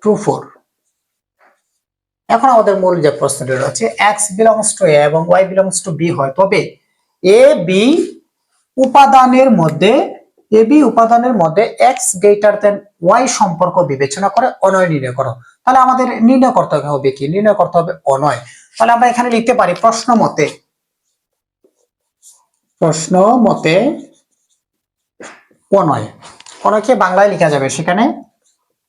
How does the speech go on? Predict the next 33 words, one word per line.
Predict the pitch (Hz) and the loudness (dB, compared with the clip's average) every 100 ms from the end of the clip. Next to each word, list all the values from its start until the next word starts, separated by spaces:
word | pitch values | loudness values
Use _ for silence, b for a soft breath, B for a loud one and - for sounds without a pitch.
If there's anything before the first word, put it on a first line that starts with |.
| 185 | -4
অথবা, | 202 190 165 160 - | 0 2 2 0 -4
আহ, | 156 143 139 135 - - | -2 0 0 -2 -6 -4
অনয়কে | 180 175 185 185 - - | -2 -2 -2 -2 -4 -4
কি | |
দ্বারা | 233 233 | 0 2
প্রকাশ | 226 220 226 | 0 -2 -2
করা | - 240 | 0 0
হয়ে | 247 | 0
থাকে? | 285 | 0
আর | - 180 160 | 0 0 0
দ্বারা। | 160 139 - - | 0 -2 -4 -4
তুমি | 202 202 - | -4 -4 -6
আরও | - 226 233 | -2 0 0
সেখানে | 214 151 143 | 0 -4 -2
লিখতে | 131 196 | -4 -2
পারো, | 196 247 | 0 0
তাতে | 214 160 160 | 0 -4 -4
তোমার | 156 151 | -2 0
অঙ্ক | 151 196 214 | 0 0 -2
ভুল | 170 190 | 0 0
হবে | 131 131 | 0 -4
না। | 127 - _ _ _ _ _ _ _ _ _ - | -10 -14 _ _ _ _ _ _ _ _ _ -4
তাহলে | 180 180 - | -2 -2 0
অনয়, | 202 190 170 196 330 - - | 2 2 2 2 -2 -6 -4
অনয় | 180 175 175 - | -2 0 0 -2
আর | 170 180 | -2 0
ইকুয়াল | 220 180 160 135 | -2 -4 -2 -4
হচ্ছে, | 127 123 220 | -4 -4 -2
এখন | 226 180 160 170 | -2 -4 -4 -2
আমরা | 147 | -2
এখানে | 135 139 131 - | -4 -6 -10 -12
কি | 143 | -10
লিখব? | 123 123 - | -8 -10 -18